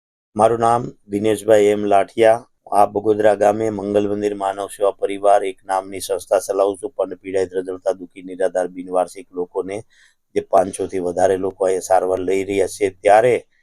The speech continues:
ગઈ રાત, અ, આગલી રાતે એ અહીંયા તત્કાલો રાતે ચોર ટાટક્યા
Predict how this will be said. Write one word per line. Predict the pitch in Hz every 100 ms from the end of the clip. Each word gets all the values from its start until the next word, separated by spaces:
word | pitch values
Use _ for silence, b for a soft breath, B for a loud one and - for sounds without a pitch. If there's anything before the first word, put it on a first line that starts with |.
| _
ગઈ | 113 127
રાત, | 117 113 - 120
અ, |
આગલી | 113 - 95 104 117 123
રાતે | 110 107 98 85 - _ _
એ | 113
અહીંયા | 113 104 110
તત્કાલો | 110 110 - - 110 110
રાતે | 104 101 113 110 98
ચોર | - 110 107
ટાટક્યા | 101 95 - 117 98